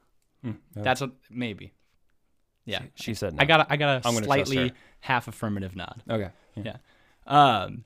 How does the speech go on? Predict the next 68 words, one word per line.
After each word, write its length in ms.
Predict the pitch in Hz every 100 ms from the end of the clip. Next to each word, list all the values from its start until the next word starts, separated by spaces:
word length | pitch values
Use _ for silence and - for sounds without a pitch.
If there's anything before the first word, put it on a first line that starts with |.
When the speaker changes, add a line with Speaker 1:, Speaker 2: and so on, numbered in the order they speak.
| _
Speaker 1:
That 100 | 123
was 160 | 110 98
a 40 |
pity 260 | - 98 87
nod, 260 | 78 73 92
but 180 | - -
we'll 140 | 110
go 120 | 98 50
with 100 | -
it. 80 | _ _ _ 131
Speaker 2:
I 140 | 107
don't 120 | 87 87
know. 100 | 98
Maybe, 280 | 101 117 -
it 40 | 139
might 140 | 147 107
have 60 |
been. 140 | - 135 - - _ _ _
Um, 420 | 143 143 120 92 -
Speaker 1:
That 80 | 131
was 80 | 120
like 100 | 104
this. 160 | 101 - _ _ -
Mm, 240 | 110 110 104 _
sure. 380 | _ - - - _ _ _ _ _
Speaker 2:
Yeah. 260 | 117 107 95 -
It 120 | 127 123
looked 200 | 127 127
almost 260 | 127 117
actually 260 | 117 104 101
exactly 400 | 95 98 87 101
like 120 | 98
Speaker 1:
Yeah, 80 | 110
Speaker 2:
that. 100 | 101
Speaker 1:
yeah, 100 | 113 104
Speaker 2:
Yeah. 40 |
Speaker 1:
see? 120 | 98
Speaker 2:
So 60 | 123
if 100 | 127
you're, 180 | 165 160
if 140 | 143 143
Speaker 1:
I 60 |
Speaker 2:
you're 80 | 120
Speaker 1:
know. 60 | 170
Speaker 2:
listening 260 | 156 160
with 100 | 135
your 120 | 107 107
eyes, 220 | 90 -
yeah, 140 | 98 -
it 80 | 113
was 200 | 117 101
that. 260 | 90 - - _ - _ _ _
Um, 440 | 127 123 95 - 113
Speaker 1:
Married 280 | 123 143
Speaker 2:
but 100 | 120 156
Speaker 1:
for 40 |
Speaker 2:
a, 40 |
Speaker 1:
almost 240 | 139 127 127
four 200 | 135 131
Speaker 2:
but 140 | 139 147
a 40 |
Speaker 1:
years. 80 | 143
Speaker 2:
little 140 | 143
bit, 320 | 139 - -
a 40 | 135
little 160 | 147
bit 140 | 131 -
cuter. 340 | 117 92 -